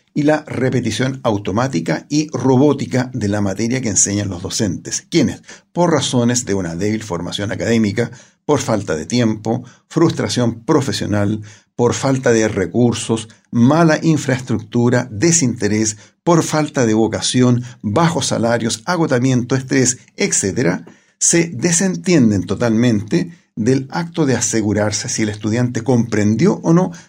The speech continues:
aquello que ahora está repitiendo como papagayo ante el profesor. Es más, el estudiante es castigado si no repite textualmente lo que el maestro le enseñó. Las notas, las pruebas y los exámenes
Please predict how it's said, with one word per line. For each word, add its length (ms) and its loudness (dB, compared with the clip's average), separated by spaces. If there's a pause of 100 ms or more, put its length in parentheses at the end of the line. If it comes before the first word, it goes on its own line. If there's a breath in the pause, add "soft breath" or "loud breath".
(120)
aquello 540 0
que 80 -2
ahora 200 0
está 320 -6
repitiendo 880 0 (240 loud breath)
como 340 0
papagayo 760 0
ante 320 -4
el 120 -4
profesor. 560 -10 (800)
Es 160 4
más, 480 0 (320)
el 140 -6
estudiante 520 2
es 80 -4
castigado 680 0
si 160 -2
no 140 4
repite 380 0
textualmente 960 0 (200 soft breath)
lo 240 2
que 200 -2
el 80 2
maestro 500 0
le 100 -2
enseñó. 600 -6 (580)
Las 180 -2
notas, 540 2
las 180 -6
pruebas 480 2
y 40 0
los 180 0
exámenes 680 0